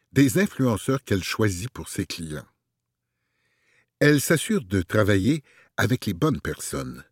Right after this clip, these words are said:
et de ne pas faire affaire avec des gens qui auraient déjà tenu des propos diffamatoires ou racistes, par exemple. Définir la profession. Si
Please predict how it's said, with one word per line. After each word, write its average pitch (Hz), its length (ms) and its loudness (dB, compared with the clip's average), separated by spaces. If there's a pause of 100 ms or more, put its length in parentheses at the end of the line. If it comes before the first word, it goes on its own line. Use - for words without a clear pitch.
(640)
et 180 180 2
de 104 160 -2
ne 85 140 -2
pas - 180 -2
faire 78 240 -6
affaire 113 320 0
avec 82 260 -8
des 95 220 0
gens 131 260 2
qui 87 220 -6
auraient 85 260 -2
déjà 95 300 -2 (120)
tenu 117 400 4 (420)
des 101 120 -2
propos 98 480 0
diffamatoires 80 960 -2
ou 117 160 -4
racistes, 98 560 -2
par 80 220 -8
exemple. 76 520 -12 (2250)
Définir 151 600 2
la 95 100 2
profession. 76 720 -6 (1500)
Si - 280 -2